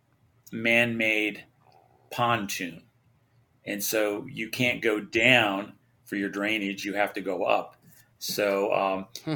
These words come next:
Speaker 1: we were working in a historical, historical building, um,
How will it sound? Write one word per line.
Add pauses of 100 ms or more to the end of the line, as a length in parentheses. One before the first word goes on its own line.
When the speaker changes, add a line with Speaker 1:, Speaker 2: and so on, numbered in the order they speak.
Speaker 1:
we
were
working
in
a
historical, (100)
historical
building, (440)
um,